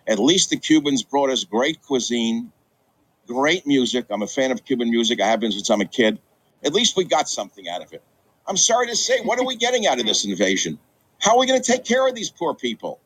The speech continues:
Look at the bums in the streets, folks. Who's taking care of them? We hear about homeless, homeless, homeless, homeless. Problem, problem, problem.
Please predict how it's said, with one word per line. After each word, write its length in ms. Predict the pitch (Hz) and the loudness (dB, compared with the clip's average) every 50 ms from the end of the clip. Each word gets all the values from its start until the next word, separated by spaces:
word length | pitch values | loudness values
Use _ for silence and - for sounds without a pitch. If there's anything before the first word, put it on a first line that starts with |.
| _ _ _ _ _ _ _ _ _ - | _ _ _ _ _ _ _ _ _ -4
Look 140 | - 254 254 | -4 -2 -2
at 80 | 269 233 | 0 -2
the 80 | 262 247 | -2 0
bums 320 | - 247 254 262 254 - | 0 0 0 0 0 -4
in 80 | 254 277 | -2 0
the 80 | 277 | 0
streets, 440 | 240 - - - 240 269 262 247 - - | 0 0 0 0 -2 -2 0 0 -2 -2
folks. 500 | - 202 220 247 247 247 - - - - _ _ _ _ _ _ _ _ - | 2 4 4 4 4 2 0 -4 -4 -4 _ _ _ _ _ _ _ _ 0
Who's 220 | 240 269 254 - - | 2 2 2 2 0
taking 380 | - 247 254 247 - 247 226 | 0 0 0 0 -2 -4 -4
care 300 | 226 - - 226 226 233 | -4 0 2 4 4 4
of 80 | 233 226 | 4 4
them? 160 | 240 254 240 | 2 2 4
We 120 | 208 196 | 4 4
hear 120 | 185 196 202 | 4 4 4
about 180 | 185 180 151 | 2 2 2
homeless, 420 | 127 160 180 196 190 190 190 - - | 4 2 2 2 0 -2 -4 -2 -2
homeless, 360 | 165 180 185 190 190 185 156 | 0 0 0 0 0 -2 0
homeless, 360 | 165 165 185 185 180 180 156 | 2 2 2 2 0 0 0
homeless. 460 | 160 185 185 190 190 208 233 220 - _ _ _ _ _ _ _ _ _ _ _ _ | 2 2 2 2 2 0 -4 -4 -8 _ _ _ _ _ _ _ _ _ _ _ _
Problem, 420 | - 151 180 214 226 220 233 233 | -2 0 0 0 0 0 -4 -4
problem, 420 | 220 - 196 180 185 190 208 226 220 | -4 -2 0 0 0 -2 -4 -8 -10
problem. 520 | - - 240 262 269 262 220 175 131 - | -8 -8 -4 -4 -4 -2 -2 -4 -4 -6